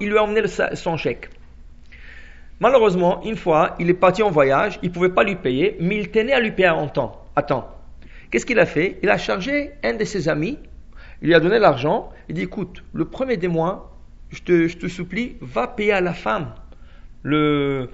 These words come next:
le loyer, parce que moi, je, je tarde jamais. Et comme ça, je m'acquitte de ma dette. »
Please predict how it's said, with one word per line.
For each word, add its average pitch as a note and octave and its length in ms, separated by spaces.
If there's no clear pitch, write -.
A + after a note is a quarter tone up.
le D3+ 120
loyer, D#3+ 440
parce G3 240
que G3+ 100
moi, A#3 220
je, G3+ 300
je E3 120
tarde F3+ 240
jamais. F3+ 320
Et D#4 220
comme A3+ 160
ça, C#4 340
je G#3 120
m'acquitte A3 260
de F#3+ 80
ma F#3+ 140
dette. » C#3+ 320